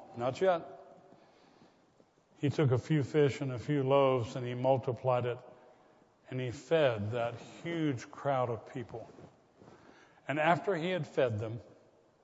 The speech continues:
he dispersed them and told them to go home. And he said to his twelve disciples, "I want you to get in that boat, and I want you to sail from the northern end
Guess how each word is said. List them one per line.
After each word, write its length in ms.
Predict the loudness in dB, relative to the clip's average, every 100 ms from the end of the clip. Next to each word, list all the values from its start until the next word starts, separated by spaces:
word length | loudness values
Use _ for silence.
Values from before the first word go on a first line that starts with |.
| _ _ _ _ _ _
he 140 | -2
dispersed 560 | -2 -2 0 0 0 -2
them 140 | -8
and 80 | -8
told 200 | -4 -2
them 140 | -2 -6
to 80 | -4
go 140 | -4
home. 280 | -2 -6 -8 -20 -20 -20 _ _ _ _ _ _ -20 -20 -16 -4
And 120 | 0
he 100 | 0
said 540 | 0 4 6 6 2 -4
to 100 | -4
his 320 | -2 -2 -2
twelve 480 | -4 0 4 4 2
disciples, 800 | -4 -4 0 0 0 -4 -4 -6 -12 -18 -18 -18 -8
"I 60 | -2
want 320 | 2 2 0
you 80 | -6
to 60 |
get 200 | 0 2
in 140 | 2 2
that 260 | 0 0
boat, 320 | 2 2 0 -8 -10
and 80 | -6
I 40 |
want 340 | -2 -2 -2 -4
you 60 |
to 100 | -4
sail 580 | -2 2 4 4 0 -4 -10 -18 -18 -4
from 240 | -2 0
the 80 | 0
northern 560 | 2 4 4 2 -2
end 600 | -4 -2 0 0 -2 -4